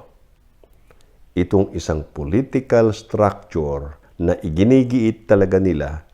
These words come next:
na dapat yakapin ng bansang ito. Gulo yan. Gulo yan. Kasi magigirilya na naman yan. Yung mga, mga investors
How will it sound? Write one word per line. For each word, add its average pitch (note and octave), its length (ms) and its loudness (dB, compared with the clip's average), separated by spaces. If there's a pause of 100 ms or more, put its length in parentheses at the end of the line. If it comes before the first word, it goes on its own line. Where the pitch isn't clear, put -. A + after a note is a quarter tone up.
(140)
na F2+ 320 2
dapat F#2 880 0
yakapin E2 960 -4 (180)
ng D#2 180 -8
bansang D2 400 -12
ito. B2 300 -14 (1000)
Gulo B2+ 300 4
yan. A2+ 260 0 (960)
Gulo C3+ 260 0
yan. A2+ 300 -4
Kasi C3+ 420 4 (720)
magigirilya A#2 1120 2
na A2+ 80 -2
naman G#2+ 320 -2
yan. G#2+ 280 -2 (1400)
Yung A2+ 180 4
mga, A2 560 4 (320)
mga G#2+ 320 2
investors G#2 720 2